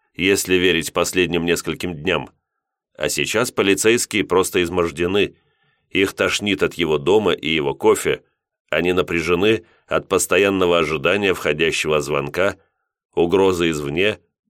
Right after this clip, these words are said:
всего и вся. Дэйв направляется в гостевой туалет,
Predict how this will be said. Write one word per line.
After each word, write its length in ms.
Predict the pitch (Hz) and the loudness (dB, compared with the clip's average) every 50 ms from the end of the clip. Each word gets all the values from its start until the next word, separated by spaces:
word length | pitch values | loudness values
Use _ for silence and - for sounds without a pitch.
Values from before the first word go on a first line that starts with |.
| _ _ _ _ | _ _ _ _
всего 560 | - - - - - 76 67 69 82 92 101 | -12 -8 -6 -4 -2 -2 0 2 2 2 2
и 180 | - - 95 95 | 2 0 -2 -2
вся. 400 | 92 - - - 80 67 - - _ _ _ _ _ _ _ _ _ _ _ _ _ _ _ _ _ _ _ _ _ - | -2 -2 -2 -2 -2 -2 -2 -6 _ _ _ _ _ _ _ _ _ _ _ _ _ _ _ _ _ _ _ _ _ -14
Дэйв 380 | 82 76 71 80 101 131 135 127 | -10 -4 0 2 4 4 4 4
направляется 680 | 123 120 - 101 95 90 90 90 87 87 85 - 92 | 2 2 2 2 2 2 2 2 2 2 2 0 -2
в 80 | 80 78 | -4 -2
гостевой 440 | 76 87 80 - - 80 78 76 73 | -2 -4 -2 0 -2 0 0 0 0
туалет, 520 | 71 - 71 69 76 85 101 104 - - | 0 0 0 0 2 2 2 0 0 -4